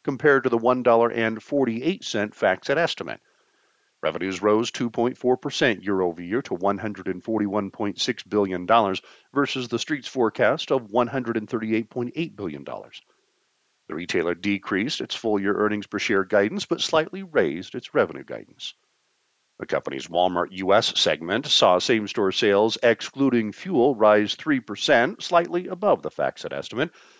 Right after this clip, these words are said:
while its Sam's Club segment saw same-store sales excluding fuel rise ten point two percent, well above estimates.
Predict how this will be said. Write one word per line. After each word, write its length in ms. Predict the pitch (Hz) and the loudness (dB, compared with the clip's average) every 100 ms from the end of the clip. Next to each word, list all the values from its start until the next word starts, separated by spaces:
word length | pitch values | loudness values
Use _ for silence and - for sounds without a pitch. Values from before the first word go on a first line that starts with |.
| - | 2
while 180 | 135 127 | 6 6
its 160 | - | 4
Sam's 400 | - 180 170 135 | 4 6 6 2
Club 320 | - 117 92 - | 2 4 4 4
segment 460 | 107 87 104 127 | 2 2 -2 -2
saw 240 | - 117 98 | 2 2 2
same-store 560 | - 123 110 123 107 | -2 -2 -2 0 0
sales 500 | - 120 110 131 - | 2 4 4 4 0
excluding 580 | 135 123 - 127 117 117 | 0 0 -2 0 2 0
fuel 300 | - 123 127 | -2 -4 0
rise 380 | 117 110 113 - | 6 6 6 0
ten 260 | - 135 120 | 0 0 0
point 360 | 135 120 - | -2 -2 -2
two 180 | - 220 | -6 -6
percent, 440 | 131 107 117 110 - _ _ | -4 -2 2 0 -2 _ _
well 220 | 151 165 | 0 0
above 300 | 190 202 180 - | 2 0 -2 -4
estimates. 720 | - - - 101 - - | -8 -8 -12 -16 -16 -16